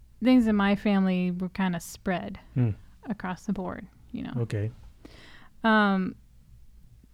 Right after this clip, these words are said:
Speaker 1: so other reasons, I like, I like to have control over
Speaker 2: Yeah.
Speaker 1: my food.
Speaker 2: You are a kitchen bully, though.
Speaker 1: I am a kitchen bully.
Speaker 2: Get in there and you, like,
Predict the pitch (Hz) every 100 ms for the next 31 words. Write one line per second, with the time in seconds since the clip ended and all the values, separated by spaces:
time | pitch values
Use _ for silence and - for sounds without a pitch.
0 | - - - - - - - - 220 214
1 | 196 - - - - - - 240 262 247
2 | 254 247 254 254 - - - - - -
3 | - - 220 214 220 202 233 247 247 -
4 | 247 226 220 - 214 - - 226 185 -
5 | - - - - - 117 117 175 - -
6 | - - - 127 127 113 - 135 120 104
7 | 101 98 98 101 110 - - - 226 269
8 | 349 254 208 - 190 180 180 180 185 -
9 | - 117 113 110 110 107 110 107 98